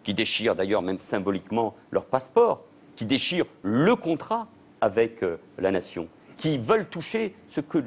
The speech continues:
nous sommes nous-mêmes, c'est-à-dire, euh, notre liberté d'expression, s'attaquant à Charlie,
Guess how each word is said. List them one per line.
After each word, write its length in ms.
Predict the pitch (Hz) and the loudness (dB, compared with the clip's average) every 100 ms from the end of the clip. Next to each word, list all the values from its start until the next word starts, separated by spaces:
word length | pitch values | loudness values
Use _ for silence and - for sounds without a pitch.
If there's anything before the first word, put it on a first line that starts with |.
| 95 | -2
nous 200 | 127 160 | -2 0
sommes 360 | 156 - 240 208 | -2 0 2 2
nous-mêmes, 320 | 131 113 107 | -2 0 -2
c'est-à-dire, 600 | - 95 101 113 123 101 | -2 0 0 2 2 4
euh, 140 | 92 - - - | 2 -2 -18 -4
notre 180 | 101 92 | -2 0
liberté 340 | 92 104 113 | -2 0 0
d'expression, 540 | 98 - - 143 147 131 | -2 -2 -2 -2 -2 -2
s'attaquant 420 | 87 95 - 92 | -2 0 0 -2
à 40 | |
Charlie, 360 | 82 82 85 | -2 -2 -2